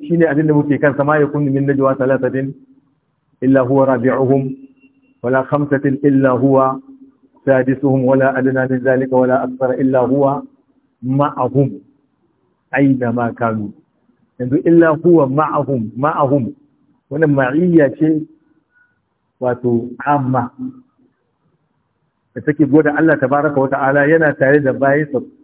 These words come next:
dukkaninsu. Aina ma kanu bidin su kasance, amma wannan ma'iyya ce, kamar muka ce, amma da take zihin ma'iyyatul lahi, al-ilmiyyatul basariyya,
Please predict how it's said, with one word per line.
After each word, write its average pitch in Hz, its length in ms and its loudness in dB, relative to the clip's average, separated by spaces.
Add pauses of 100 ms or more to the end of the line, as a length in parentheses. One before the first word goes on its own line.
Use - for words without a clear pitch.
dukkaninsu. 151 680 -4 (800)
Aina 151 300 6
ma 135 180 0
kanu 143 240 0
bidin 151 260 0
su - 140 -10
kasance, 139 480 0 (760)
amma 131 160 -2
wannan 160 240 4
ma'iyya 151 440 2
ce, 156 140 4 (760)
kamar 147 160 2
muka 151 240 0
ce, 143 220 -4 (100)
amma 165 540 0 (260)
da 123 80 -6
take 160 200 0 (120)
zihin 156 400 -2
ma'iyyatul 160 580 2
lahi, 131 420 0 (340)
al-ilmiyyatul 143 800 2
basariyya, 151 720 0